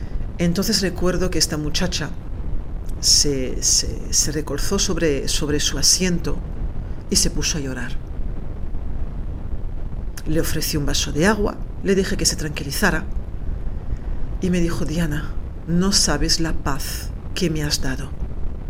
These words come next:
Me quedé un poco a la espera, no entendí el por qué ella me contaba lo de la paz que le había dado. Y cuando me lo explicó,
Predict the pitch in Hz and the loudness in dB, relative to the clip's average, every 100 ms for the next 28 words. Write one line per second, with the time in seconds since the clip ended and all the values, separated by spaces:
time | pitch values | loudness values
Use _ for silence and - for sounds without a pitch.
0 | - - - - - - - - - - | -4 -4 -4 -4 -4 -4 -4 -4 -6 -6
1 | - - - - - - - - - - | -6 -2 0 0 -2 -2 -2 -4 -4 -4
2 | - 170 151 151 151 143 160 160 - - | -2 0 0 0 0 2 2 0 -4 -6
3 | - - - - - - 160 151 160 156 | -4 -4 -2 -2 0 0 0 2 2 2
4 | 175 165 - 160 147 147 - 151 143 - | 0 0 0 0 0 2 2 0 0 -2
5 | - - - - - - - 151 160 160 | -4 -4 -4 -4 -2 -2 0 0 0 0
6 | 156 160 151 170 160 151 147 - 156 156 | 0 0 2 2 2 0 -2 0 0 2
7 | 151 143 143 139 147 151 139 - - - | 0 0 -2 0 0 2 0 0 -2 -4
8 | - - - 156 156 147 131 - 156 - | -4 -4 0 2 4 4 2 0 0 2
9 | 170 160 151 151 160 143 - - - - | 4 4 4 4 2 2 -2 -4 -2 -2
10 | - - - - - - - 330 330 262 | 0 -2 -2 -4 -4 -2 2 4 6 4
11 | 208 190 220 - 165 - 143 | 6 6 4 2 0 0 0